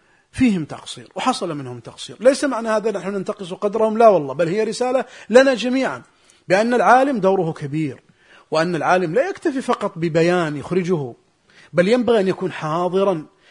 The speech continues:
في هموم الناس، في أفراحهم، في أتراحهم. أهل المدينة سمعوا وجبة، صوت عالي جدا في المدينة، ولما تسمع أنت صوت تفزع. خرج أهل المدينة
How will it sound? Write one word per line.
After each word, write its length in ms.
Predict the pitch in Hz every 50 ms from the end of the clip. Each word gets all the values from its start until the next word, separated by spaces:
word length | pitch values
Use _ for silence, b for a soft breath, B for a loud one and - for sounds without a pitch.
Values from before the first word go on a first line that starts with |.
| b b b
في 180 | - 196 190
هموم 320 | 165 165 165 170 185 185 175
الناس، 520 | 170 165 180 190 190 175 143 131 - -
في 180 | - 156 143 135
أفراحهم، 600 | - - 170 185 185 151 - 156 147 135 123 110
في 200 | - 175 165 160
أتراحهم. 600 | 147 - 156 170 190 196 170 202 185 170 147 117 _ _ B B B B B B B B B
أهل 200 | 185 185 202 208
المدينة 500 | 208 196 196 185 165 247 294 262 262 214 - 208
سمعوا 440 | - - 240 233 226 190 170 190 175
وجبة، 400 | 214 233 180 180 180 160 147 - - _ _ -
صوت 540 | - - - 302 294 226 196 - - - - _ b b b b b b
عالي 440 | 180 240 294 311 294 269 240 214 202
جدا 440 | 165 - 349 349 339 339 349 302 226
في 100 | 190 226
المدينة، 480 | 226 226 220 180 202 190 160 139 131 - _ _ _ _ _ _ _ _ _ _ B B B B B B B B B B
ولما 300 | B 202 240 247 254 262
تسمع 340 | - - - - 285 294 233
أنت 140 | 240 - 226
صوت 280 | 202 - 277 262 - 403
تفزع. 360 | 440 370 294 320 339 302 - - _ _ _ _ _ _ _ _ _ _ _ _ _ b b b b b
خرج 440 | - - 285 277 285 294 247 196
أهل 260 | 294 - 233 226 247 247
المدينة 540 | 233 233 233 226 190 302 311 311 311 254